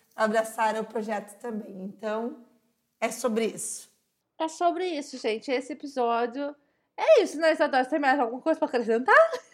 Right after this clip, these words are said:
Speaker 1: Eu tenho pra acrescentar que eu tenho repensado prazos, sabe?
Speaker 2: Prazos?
Speaker 1: Não sei se, prazos,
Speaker 2: Prazos é
Speaker 1: eu
Speaker 2: uma
Speaker 1: tenho
Speaker 2: coisa
Speaker 1: repensado.
Speaker 2: interessante. A gente nunca falou sobre prazos aqui.
Speaker 1: Porque assim, ó, a gente nunca falou, né?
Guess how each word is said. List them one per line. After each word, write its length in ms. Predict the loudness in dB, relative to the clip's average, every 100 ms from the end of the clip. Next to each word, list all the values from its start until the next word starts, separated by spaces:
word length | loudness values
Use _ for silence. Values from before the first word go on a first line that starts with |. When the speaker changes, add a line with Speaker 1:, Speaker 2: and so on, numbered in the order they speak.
| _ _ -8
Speaker 1:
Eu 140 | -8
tenho 420 | -4 -2 0 0
pra 120 | -2
acrescentar 720 | -4 -4 -4 -4 -4 0 0 0
que 60 | -4
eu 40 |
tenho 220 | -2 -4
repensado 680 | -2 -4 -4 -8 -2 -2 -2 -4
prazos, 640 | -2 0 0 -4 -10 -12 -12 -16
sabe? 300 | -14 -12 -14 -20 _ _ _ _ _
Speaker 2:
Prazos? 720 | -2 4 6 4 2 2 2 2
Speaker 1:
Não 80 |
sei 240 | -2 -6 -8
se, 180 | -10 -16 -16 _ _
prazos, 0 |
Speaker 2:
Prazos 520 | -4 2 6 6 6
é 40 | 2
Speaker 1:
eu 40 |
Speaker 2:
uma 80 | 2
Speaker 1:
tenho 120 | 2
Speaker 2:
coisa 140 | 2 2
Speaker 1:
repensado. 200 | 2 4 2 0
Speaker 2:
interessante. 180 | -2 -2
A 40 |
gente 240 | -4 -2 -2
nunca 260 | 0 0
falou 180 | 2 0
sobre 220 | -2 -4
prazos 480 | 0 4 4 4 0
aqui. 420 | -4 -4 -6 -6 -10 _ _ _
Speaker 1:
Porque 240 | -16 -12 -8
assim, 500 | -8 -6 -6 -6 -6
ó, 120 | -10
a 60 | -12
gente 180 | -12
nunca 280 | -8 -8 -10
falou, 380 | -12 -10 -10 -10
né? 240 | -12 -14